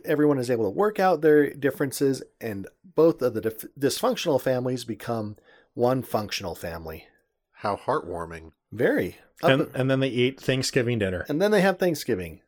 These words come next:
Speaker 1: which ties us into this time period, 'cause I think this is our Thanksgiving episode. Or at least one of them.
Speaker 3: At least
Speaker 2: Close
Speaker 3: it,
Speaker 2: enough.
Speaker 3: at least it comes out in November, and that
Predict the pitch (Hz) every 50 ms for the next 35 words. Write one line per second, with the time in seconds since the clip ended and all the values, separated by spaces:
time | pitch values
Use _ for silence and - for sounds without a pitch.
0 | _ _ _ - 135 135 - - - 196 196 196 180 185 185 - - 117 127 131
1 | 127 - 123 98 104 104 - - - 92 87 82 - - - 85 78 73 73 -
2 | - - - 95 98 - - 240 226 196 208 180 190 180 165 156 151 147 - 151
3 | 131 - - - 101 82 80 78 73 71 - - - - 71 65 67 - - _
4 | _ _ _ _ _ _ _ _ _ _ 131 123 120 117 143 131 - - 110 101
5 | 87 78 71 71 71 76 - - _ _ _ _ _ _ _ _ 135 139 156 175
6 | 180 - 262 208 143 127 - 85 82 82 - 147 143 165 190 185 - 170 - -
7 | 170 160 147 147 147 120 120 131 123 113 104 110 98 90 85 - - - - 110
8 | 110 104 - 135 139 139 143 147 151 - - -